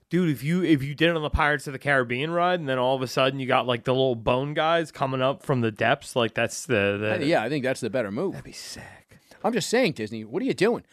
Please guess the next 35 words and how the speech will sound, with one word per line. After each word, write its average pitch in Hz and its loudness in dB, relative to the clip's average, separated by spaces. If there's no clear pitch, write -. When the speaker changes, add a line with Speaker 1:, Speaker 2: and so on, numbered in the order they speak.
Speaker 2:
Also, 240 2
just 214 2
create 214 0
a 170 0
place 214 0
where 143 2
you 135 2
can 143 0
dump 165 2
the 151 0
ashes. - -2
Speaker 1:
Yeah. - -20
I'm 127 -10
not 160 -2
seeing 156 -6
anything 143 -4
on 135 -2
their, 113 -2
uh, 107 -2
great 147 0
general 160 0
Walt 135 -2
Disney 139 0
World 123 0
property 135 0
rules. 185 -2
I'm 135 -2
not 143 0
seeing 151 2
anything 175 0
about 160 2
it 151 0
being 151 -2
an 131 0
issue. 135 2